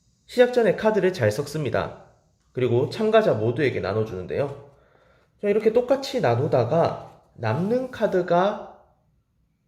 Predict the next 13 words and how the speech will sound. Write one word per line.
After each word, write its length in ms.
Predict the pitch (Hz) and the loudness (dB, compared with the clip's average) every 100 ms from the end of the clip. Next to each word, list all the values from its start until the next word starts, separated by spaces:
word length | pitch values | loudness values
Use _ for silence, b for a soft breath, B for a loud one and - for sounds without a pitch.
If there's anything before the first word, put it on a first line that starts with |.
| _ | _
뭐 260 | - 107 92 | -6 -2 -2
있을 200 | 104 117 | -4 -6
텐데요. 600 | 123 110 101 123 - - b b b b b b b _ _ _ _ | -6 -2 -2 -2 -6 -18 b b b b b b b _ _ _ _
그러면 300 | - 208 220 | 4 4 4
그냥 200 | 208 196 | 0 -2
카드가 320 | - 262 233 180 | -2 0 2 2
다 160 | 120 | 2
떨어질 320 | 202 226 156 | 2 2 0
때까지 340 | 113 110 110 120 | -4 -2 -4 -2
나누어 300 | 95 117 117 | -2 -2 -2
줍니다. 600 | 95 87 90 104 - _ _ _ _ _ _ _ _ _ | -6 -8 -8 -8 -16 _ _ _ _ _ _ _ _ _
플레이어 420 | - 226 240 247 156 | -2 2 6 4 4
간에 600 | 127 175 120 - - | 2 2 0 -4 -16